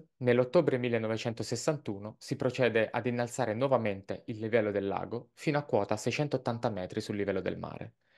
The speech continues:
Il giorno trenta dello stesso mese, a causa di un'emorragia cerebrale, muore l'ingegner Carlo Semenza. La direzione del servizio costruzioni idrauliche e quindi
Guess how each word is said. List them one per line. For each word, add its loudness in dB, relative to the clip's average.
Il 0
giorno 8
trenta 0
dello 0
stesso 2
mese, -2
a -2
causa 4
di 0
un'emorragia 2
cerebrale, 0
muore 8
l'ingegner 4
Carlo 0
Semenza. -8
La 6
direzione 8
del 6
servizio 2
costruzioni 2
idrauliche 0
e -2
quindi 2